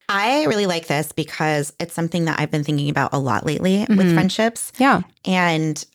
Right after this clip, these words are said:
Speaker 1: I was talking with my sister a couple of weeks ago, and she, I forget how she brought it up or whatever, but she, we were talking about friendships, and she <laughs> said, I hope she doesn't mind that I say this. She said that her husband is a terrible friend. He's not a good friend.
Speaker 2: Mm-hmm.
Speaker 1: And I was like, "I never, it never occurred to me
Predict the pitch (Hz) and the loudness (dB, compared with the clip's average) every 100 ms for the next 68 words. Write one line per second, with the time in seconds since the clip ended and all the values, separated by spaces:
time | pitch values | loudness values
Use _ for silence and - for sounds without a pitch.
0 | - 175 170 180 196 208 - 196 190 208 | -6 -2 0 0 0 0 -4 -8 -4 -4
1 | 233 285 220 170 - - 147 139 143 143 | 2 2 4 0 0 -2 0 0 0 0
2 | 139 - 143 135 131 143 - 170 165 - | -2 -4 -2 0 0 -2 -4 -2 0 -2
3 | 190 - 247 - 427 466 269 240 - 208 | -6 -2 -2 -2 -2 -2 2 2 2 2
4 | - - - 175 165 156 139 147 143 143 | 0 -2 -4 0 2 2 2 2 0 2
5 | 143 151 143 - 170 170 165 170 165 165 | 0 -2 -4 -6 -6 -4 -4 -4 -4 -4
6 | - 147 - - - 160 - - 190 190 | -4 -4 -4 -6 -4 -4 -4 -2 0 0
7 | 165 147 147 165 - 139 127 - 101 - | 0 2 4 2 0 -2 -2 -2 -4 -6
8 | - - - - - - 190 - 202 190 | -8 -10 -14 -16 -8 -2 0 0 0 2
9 | 185 175 160 170 156 156 - 143 135 135 | 2 2 0 0 0 0 2 2 2 -2
10 | - - - 143 143 135 139 - - - | -4 -6 -4 0 2 2 0 -2 -2 -2
11 | - 202 190 175 165 180 _ 190 170 170 | 0 2 4 2 0 -4 _ -2 0 2
12 | 160 156 - 202 247 381 392 - - - | 0 0 2 2 4 4 2 0 -6 -4
13 | 247 302 415 - 233 208 196 170 156 151 | -2 0 0 0 0 0 2 2 2 -2